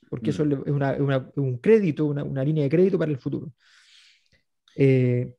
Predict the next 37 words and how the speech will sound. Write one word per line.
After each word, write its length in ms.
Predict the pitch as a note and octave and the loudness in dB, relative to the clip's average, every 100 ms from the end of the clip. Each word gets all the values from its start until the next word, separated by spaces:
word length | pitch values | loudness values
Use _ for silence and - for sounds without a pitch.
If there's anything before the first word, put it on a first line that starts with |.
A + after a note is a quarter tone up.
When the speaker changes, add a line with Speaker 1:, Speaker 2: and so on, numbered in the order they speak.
| _ | _
Speaker 1:
pero 200 | C#3 B2+ | 2 2
también 240 | B2+ C3 | 0 -2
tienes 140 | D#3 F3 | -2 -2
que 80 | E3+ | -2
tener 200 | F3 F3 | -2 -4
cuidado 440 | F#3+ F3+ F3 F3+ | -2 2 2 0
porque, 760 | D3+ - - C#3+ C#3 C#3 C#3 C3+ _ _ _ | -4 -6 -2 0 0 -2 -4 -8 _ _ _
porque 260 | C3+ - | -10 -4
este 180 | D#3 - | -2 2
es 60 | E3+ | 2
un, 440 | E3 D#3 D3+ D3+ - _ _ _ _ _ _ _ _ _ | 2 -2 -4 -8 -14 _ _ _ _ _ _ _ _ _
un 120 | D3+ | -8
país 240 | - D3 - | 2 2 2
con 140 | D3 | 0
hambre 260 | C#3+ D#3 D#3 | 0 2 2
de 140 | D#3+ | 2
ese, 380 | D#3 D#3 D#3 D3 | 2 -2 -2 -2
de 120 | C#3+ | -4
ese 140 | D3 | -4
ritual, 520 | D3+ D3 D#3+ C#3 D#3+ - _ _ _ _ _ _ _ _ _ _ _ | -2 0 0 0 -2 -8 _ _ _ _ _ _ _ _ _ _ _
pero 200 | C3+ B2+ | -2 0
también 320 | A2+ A2 D3+ | -2 0 0
es 80 | A#3+ | 0
un 160 | A3+ | -2
país 200 | F3 E3 | -2 -2
que 120 | F3+ E3+ | -2 -4
está 180 | D#3+ | -2
con 100 | D#3+ | -2
problemas 840 | D3 D3+ D3+ E3 E3 D#3+ D#3 D#3+ D#3 F#3 | -2 0 2 0 -4 -4 -6 -8 -12 -12
más 380 | G3 B2+ C3 A#2+ | -14 -8 -8 0
pedestres, 580 | C#3 F#3+ - C3+ D3 - _ _ _ _ _ | 2 4 2 -2 -2 -4 _ _ _ _ _
más 140 | - B2+ | -8 -6
urgentes, 640 | B2 - F3+ - D3+ - - _ _ _ _ - | -6 -4 -4 -4 -12 -12 -16 _ _ _ _ -8
más 180 | C3+ | -4
difíciles 380 | B2 B2+ C#3 C#3 | -4 -4 -2 -2
de 60 | - | -2
resolver, 560 | B2 B2 C#3 F3 A3 | -4 -6 0 0 0